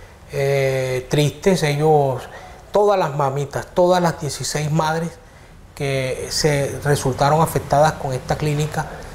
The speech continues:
siempre han, han, han mantenido un, un, un, una inestabilidad emocional.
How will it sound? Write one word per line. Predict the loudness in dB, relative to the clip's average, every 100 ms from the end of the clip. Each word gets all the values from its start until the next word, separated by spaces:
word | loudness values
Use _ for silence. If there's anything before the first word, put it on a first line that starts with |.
| -14
siempre | -6 2 4 4 4 2
han, | 2 2 -2 -2
han, | -2 -2 -2
han | -2
mantenido | 0 0 -2 -2 -2 -2 0
un, | 0 0 0 0 -2
un, | -2 0 0 0 -4 -8 -10 -4 2 2 2
un, | 2 4 4 2 -2
una | 0 4 4 4
inestabilidad | 4 0 0 0 2 2 2 2
emocional. | 4 4 2 2 2 4 2 0